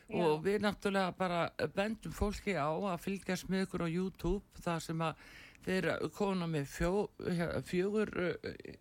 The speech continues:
Speaker 2: eh, podcast, ef ég veit rétt.
Speaker 1: Já.
Speaker 2: Og, eh,
Speaker 1: Jú.
Speaker 2: verða, verða mörg fleiri eða?
Speaker 1: Sko, við erum búin að taka upp þrjá þætti viðbót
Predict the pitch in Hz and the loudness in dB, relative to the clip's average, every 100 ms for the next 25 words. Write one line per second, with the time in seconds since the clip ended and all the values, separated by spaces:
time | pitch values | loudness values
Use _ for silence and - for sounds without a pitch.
0 | - - - - 185 - 220 - - 254 | -18 -20 -12 -4 -2 0 -2 -2 -4 -4
1 | - - - - - - - - - 214 | -6 -14 -20 -20 -20 -20 -20 -4 0 2
2 | 196 226 226 226 247 240 240 302 - - | 2 0 2 0 0 0 0 -2 -10 -20
3 | - - - - - - - 196 196 190 | -20 -20 -20 -20 -20 -10 0 4 4 4
4 | - 110 98 151 202 208 208 190 170 208 | 2 0 2 4 4 4 0 0 2 2
5 | 202 208 185 - 175 220 - 233 262 190 | 2 2 2 0 2 0 0 0 2 2
6 | 147 135 120 135 131 - _ _ _ _ | 2 2 0 0 0 -4 _ _ _ _
7 | _ - - _ _ _ _ _ _ - | _ -20 -20 _ _ _ _ _ _ -20
8 | - - - 269 254 226 226 285 349 330 | -20 -20 -2 4 6 8 6 4 2 2
9 | - 294 294 262 240 - - - 247 247 | 2 2 4 4 2 0 -16 -2 4 4
10 | 302 320 302 311 302 320 339 359 - | 4 2 0 2 2 2 2 2 0